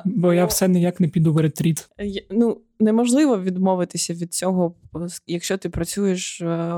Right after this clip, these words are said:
Speaker 2: в новинах. Тобі пишуть в Телеграмі, і тоб-, тобі треба зробити довгостроковий проект. Поряд з тобою ще там редактор, який задає запитання. Ми не можемо дозволити собі взагалі не переключатися. Ну, точніше, ми можемо, але, напевно, для цього тоді,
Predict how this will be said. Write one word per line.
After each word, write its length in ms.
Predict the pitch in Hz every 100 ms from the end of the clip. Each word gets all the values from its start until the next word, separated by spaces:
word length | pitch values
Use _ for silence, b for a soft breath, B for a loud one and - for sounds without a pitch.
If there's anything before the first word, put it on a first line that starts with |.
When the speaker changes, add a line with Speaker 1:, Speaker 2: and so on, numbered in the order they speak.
| 170
Speaker 2:
в 220 | 175 180
новинах. 360 | 190 190 170 170
Тобі 220 | 180 196
пишуть 340 | 247 262 247
в 40 | -
Телеграмі, 640 | 214 196 190 175 175 170 175
і 60 |
тоб-, 200 | 175 175 - -
тобі 220 | 180 190
треба 300 | - 214 240
зробити 460 | 214 196 196 214 202
довгостроковий 800 | 185 190 196 185 - 165 165
проект. 320 | 160 165 165 -
Поряд 280 | 190 226
з 60 | -
тобою 420 | 185 190 214 202
ще 220 | 196 202
там 340 | 196 175 170 165
редактор, 460 | 180 185 208 226
який 480 | 202 185 196 208 208
задає 380 | 190 185 185 208
запитання. 640 | 208 208 - 185 180 165 208
Ми 60 |
не 120 | 220
можемо 640 | 214 254 240 220 196 190 180
дозволити 380 | 185 196 214 190
собі 220 | - 185
взагалі 320 | 185 185 196
не 80 | 202
переключатися. 680 | 196 190 196 185 - - - _ -
Ну, 120 | 240
точніше, 440 | - 185 208 202
ми 100 | 196 175
можемо, 480 | 269 320 190 170 175 b b b -
але, 580 | 175 190 196 202 196
напевно, 440 | 185 175 190 220 202
для 140 | 175
цього 420 | 175 185 202 190 180
тоді, 640 | 180 170 180 190 185